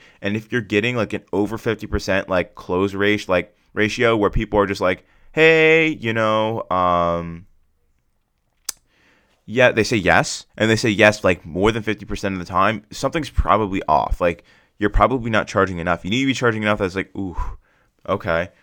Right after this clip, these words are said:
And then do a quality job, obviously. Don't do a crappy job 'cause people won't hire you back. But, like, make money and make enough money that you can spend enough time at someone's property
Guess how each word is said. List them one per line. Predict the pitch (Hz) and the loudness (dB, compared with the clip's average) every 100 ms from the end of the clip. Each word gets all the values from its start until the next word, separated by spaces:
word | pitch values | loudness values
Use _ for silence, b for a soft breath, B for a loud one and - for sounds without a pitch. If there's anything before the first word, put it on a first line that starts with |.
| b b b | b b b
And | 104 120 | -2 0
then | 123 113 | 0 -2
do | 101 127 | -2 0
a | 120 | 2
quality | 104 101 92 | 2 2 2
job, | 85 80 | 0 2
obviously. | 73 69 69 71 | 0 -4 -10 -10
Don't | 69 95 | -6 -4
do | 104 | -4
a | |
crappy | - 87 87 | -2 -2 -2
job | 90 85 82 | 0 0 -2
'cause | - | -10
people | - 82 | -14 -10
won't | 82 78 _ - | -8 -10 _ -6
hire | 90 | -4
you | 85 80 | -2 -2
back. | 80 95 | 0 0
But, | - 85 | 0 -2
like, | 107 b b - | -4 b b -8
make | 101 139 - | -2 -2 0
money | 107 95 95 117 _ _ | 0 0 -2 -6 _ _
and | - 101 | -4 -2
make | 95 | -2
enough | 104 92 113 | -2 0 -2
money | 101 92 | 0 -4
that | 92 - | -4 -8
you | 98 | -8
can | 104 | -10
spend | 92 98 101 | -6 -2 -2
enough | 95 92 101 | 0 -2 -2
time | 110 95 | -2 -2
at | 90 | -4
someone's | 98 92 | -10 -12
property | - 87 87 80 82 | -2 -2 0 -4 -6